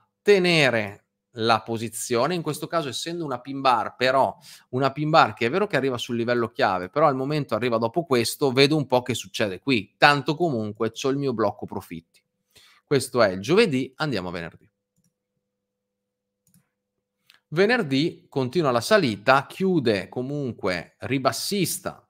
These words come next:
rispetto a tutta la settimana, nelle ultime due giornate c'è questa volontà di, eh, rialzo, di ritracciamento. Il sei ore è messo così, molto interessante, se dovesse ritornare lo short qui potremmo veramente avere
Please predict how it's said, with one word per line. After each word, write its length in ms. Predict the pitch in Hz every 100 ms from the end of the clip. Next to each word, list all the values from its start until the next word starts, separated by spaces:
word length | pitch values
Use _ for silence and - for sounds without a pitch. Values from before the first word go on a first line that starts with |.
| _ -
rispetto 600 | 95 - 127 113 - 90
a 20 |
tutta 220 | 117 101
la 60 | 98
settimana, 640 | 160 160 208 117 120 139
nelle 260 | 135 139 165
ultime 280 | 131 120
due 140 | 123 139
giornate 520 | 180 165 107 104 117
c'è 180 | - 113
questa 300 | 117 - 113
volontà 540 | 123 139 143 117 107
di, 300 | 104 101 98 _ _ _ _ _ -
eh, 160 | 107 -
rialzo, 680 | 107 120 127 101 101 104 123
di 100 | 117
ritracciamento. 760 | 113 113 104 - 104 90 92 135
Il 160 | 170
sei 300 | - 160 151
ore 280 | 160 135 107
è 40 | 101
messo 340 | 110 - 117
così, 460 | 170 156 180 240 202
molto 300 | 120 110 107
interessante, 760 | 104 110 160 - 180 220 151
se 160 | 104 107
dovesse 340 | 110 120 113
ritornare 440 | 117 156 131 127 120
lo 100 | 110
short 380 | - 123 127 -
qui 160 | 117
potremmo 380 | - - 110 101
veramente 480 | 98 101 117 110 98
avere 480 | 95 101 98 85